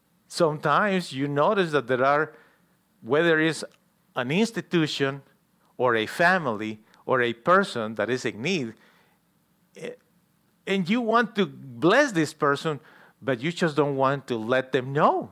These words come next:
that you are the giver for whatever reason. Be anonymous. You can just,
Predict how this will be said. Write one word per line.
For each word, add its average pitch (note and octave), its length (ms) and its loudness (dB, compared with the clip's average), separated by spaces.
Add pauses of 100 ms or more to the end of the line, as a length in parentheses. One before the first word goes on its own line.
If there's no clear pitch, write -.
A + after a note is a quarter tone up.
that A2+ 160 -4
you F#3+ 220 0
are B2+ 160 2
the A#2 180 -2
giver B3 440 -2 (200)
for D4+ 200 4
whatever D4+ 420 6
reason. D4 400 -4 (3500)
Be C#3 400 -2 (160)
anonymous. A#2 600 -8 (1200)
You D#3 120 0
can F3+ 200 -4
just, D3+ 340 0